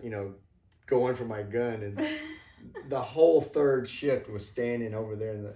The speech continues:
Speaker 1: behind the building, just dying laughing. And Gaston grabbed me from behind and they all came out, you know, it was like, "Congratulations, you, you know, you made it through
Speaker 2: <laughs>
Speaker 1: training." And then they, you know, they did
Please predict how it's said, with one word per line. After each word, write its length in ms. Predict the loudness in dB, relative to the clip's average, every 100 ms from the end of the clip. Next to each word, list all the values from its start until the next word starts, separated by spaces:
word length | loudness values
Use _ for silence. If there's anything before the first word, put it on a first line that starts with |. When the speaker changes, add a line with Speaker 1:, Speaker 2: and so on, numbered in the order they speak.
| -10
Speaker 1:
behind 440 | -8 -6 -4 -4
the 40 | -4
building, 460 | -2 -2 -2 -6 -10
just 200 | -12 -12 -18 -20 -10
dying 500 | -6 -4 -4 -6 -6
laughing. 540 | -6 -4 -6 -10 -12
And 220 | -12 -14 -16 -20 -20 -6
Gaston 520 | -4 -4 -4 -4 -4
grabbed 280 | -6 -4 -4
me 80 | -8
from 220 | -8 -10
behind 300 | -10 -8 -8
and 120 | -8
they 120 | -8 -6
all 180 | -6
came 300 | -6 -8 -8
out, 280 | -8 -10 -12 -12
you 60 |
know, 100 | -12
it 60 | -12
was 100 | -10
like, 240 | -10 -12 -16
"Congratulations, 1000 | -12 -4 -2 -2 -4 -6 -6 -6 -10 -12 -12
you, 100 | -12
you 60 | -10
know, 80 | -2
you 60 |
made 340 | 0 0 0 -4
it 120 | -8
through 260 | -8 -8 -8 -10 -12
Speaker 2:
<laughs> 220 | -12 -12 -6
Speaker 1:
training." 400 | -4 -4 -6 -10 -14 -20 -20 _
And 180 | -6 0
then 220 | 2 2
they, 240 | 2 2 0
you 120 | -4
know, 200 | -6 -4
they 160 | -2 -2
did 420 | 0 0 0